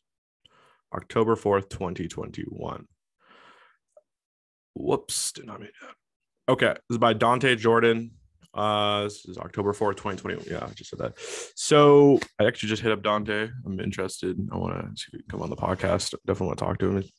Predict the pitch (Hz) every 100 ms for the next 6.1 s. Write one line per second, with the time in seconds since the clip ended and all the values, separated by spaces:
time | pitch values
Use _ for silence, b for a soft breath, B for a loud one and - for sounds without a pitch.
0 | - 95 92 90 - - 92 92 92 95
1 | 95 - 92 85 - _ 92 101 101 95
2 | 98 92 - B B B B B B 131
3 | 131 131 123 123 - _ _ _ _ _
4 | 127 147 - 202 180 139 139 139 143 -
5 | 139 139 135 - 113 120 127 123 123 120